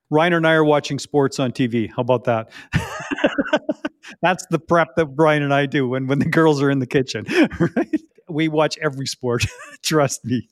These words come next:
Ryan, during N F L Sunday, will be on three different devices watching the games. And it is what it is. I love sports as much, so I can't be critical. So with, more often than not, Scott, we try to stay out of the way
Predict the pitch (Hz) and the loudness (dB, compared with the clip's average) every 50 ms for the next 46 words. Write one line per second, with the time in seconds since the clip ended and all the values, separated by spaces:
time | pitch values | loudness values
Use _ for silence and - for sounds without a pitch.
0 | _ - 127 135 147 156 160 165 160 156 139 - _ _ _ 135 131 123 - 160 | _ -4 0 2 2 4 4 4 2 2 0 -4 _ _ _ -18 -10 0 2 4
1 | 160 156 147 147 151 151 151 143 - - 156 143 139 - - 156 147 147 143 135 | 4 4 4 2 4 4 2 2 2 2 2 2 2 2 2 2 2 2 2 0
2 | 127 123 123 123 120 123 - _ _ _ _ - 139 139 131 135 143 135 135 131 | 0 2 2 0 0 -2 -6 _ _ _ _ 0 2 2 2 4 2 2 2 0
3 | 131 151 - - 139 135 135 135 - - - - 180 180 170 143 156 - - 151 | -2 -6 -4 -2 0 0 0 0 -4 -6 -2 0 0 2 2 2 2 2 2 0
4 | 139 123 127 117 131 127 135 131 - - 120 113 - 127 - - - - _ _ | 0 0 2 4 4 4 2 0 -2 -6 -8 -8 -8 -10 -10 -12 -12 -16 _ _
5 | _ _ _ _ _ _ - 135 135 127 - - 143 131 127 123 110 127 127 120 | _ _ _ _ _ _ 0 2 2 2 0 -2 -2 -2 -2 -2 -2 -2 -2 -2
6 | 113 107 107 - - - - _ _ _ _ _ - 143 143 147 156 139 151 151 | -2 -4 -6 -8 -10 -12 -14 _ _ _ _ _ 0 2 2 4 4 4 4 2
7 | 131 135 143 135 127 123 127 120 123 120 - - - _ _ _ _ - 143 160 | 2 2 2 2 2 0 0 0 -2 -2 -4 -8 -10 _ _ _ _ 0 2 2
8 | 165 165 156 147 120 - - - 156 143 139 - 135 110 123 143 135 131 - - | 4 2 2 0 0 -4 -2 0 0 0 0 -2 -6 -6 -2 -2 -2 -2 -2 -2
9 | - 131 123 - - 131 123 - 127 104 - 127 127 131 - 180 180 180 - _ | -2 -2 -2 0 -2 -4 -4 -4 -6 -4 -2 -2 -4 -2 -2 -2 -2 -2 -6 _
10 | _ - - 147 139 131 131 123 - - - 190 156 139 151 160 170 170 165 165 | _ -4 0 0 2 2 0 -2 -4 -10 -10 -6 0 2 4 4 6 6 4 4
11 | 170 165 - 170 156 151 147 143 139 139 135 139 139 139 - - 147 131 127 123 | 2 0 0 -4 -4 -2 -4 -4 -2 0 0 0 -2 -2 -2 0 2 2 4 2
12 | 139 147 - - - 147 139 131 120 - - - - 151 139 135 - 135 127 127 | 2 0 -2 0 0 2 2 2 0 -4 -6 0 2 2 2 2 0 -2 -2 0
13 | 131 123 123 123 113 117 123 120 117 110 104 107 110 107 | 0 0 0 0 2 4 4 4 2 2 -2 -6 -10 -12